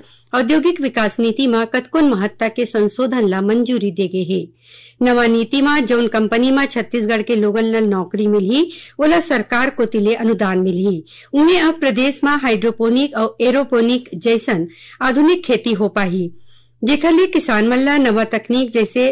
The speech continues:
ऑटोमेशन और इंटर-, और Internet of Things के फायदा मिलही। एकर संगे संग युवा मन बर ट्रेनिंग, खेल सुविधा, गुणवत्तापूर्ण विश्वविद्यालय की स्थापना ला प्रोत्साहन, ऑटोमोबाइल रिपेयरिंग और सर्विस सेंटर ला सभी विकासखंड समूह में मान्यता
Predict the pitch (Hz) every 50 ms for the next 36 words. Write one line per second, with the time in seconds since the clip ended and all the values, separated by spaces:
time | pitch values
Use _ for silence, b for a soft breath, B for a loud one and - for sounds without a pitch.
0 | - - 220 226 214 - 233 226 220 220 214 208 - 262 262 269 269 - 226 233
1 | 226 240 220 220 208 220 233 226 233 - _ _ _ _ - 240 247 269 254 -
2 | 269 262 269 262 330 339 320 302 302 311 311 311 - 226 220 208 208 - - -
3 | 294 302 302 294 - - - 220 226 226 - 220 180 175 208 202 196 202 190 175
4 | 196 202 165 156 B B B B B B B - 294 294 294 359 349 - 339 302
5 | 302 320 320 330 330 339 339 320 311 262 240 226 240 233 226 233 240 247 240 269
6 | 277 262 269 - 233 214 208 220 233 254 285 294 285 - 226 233 226 220 - -
7 | 202 214 196 226 240 - 277 294 B B B B B B B 220 262 294 311 311
8 | 320 311 - - 349 349 339 - 339 349 339 330 285 254 214 - - 254 196 185
9 | 240 240 233 240 240 247 - 247 220 - - - 214 208 208 - 233 240 226 226
10 | 220 - 214 202 - - - 254 247 220 214 233 262 302 B B B B B -
11 | 277 302 294 349 359 320 349 330 - 330 320 320 330 311 294 269 - 262 262 254
12 | 269 285 302 262 247 240 - - 247 226 214 247 226 - 233 220 220 220 247 277
13 | 277 277 285 285 285 262 220 196 233 226 226 220 - 220 214 208 - - 220 208
14 | 202 - 226 214 226 262 262 247 240 220 208 202 190 190 202 214 208 - 247 262
15 | 302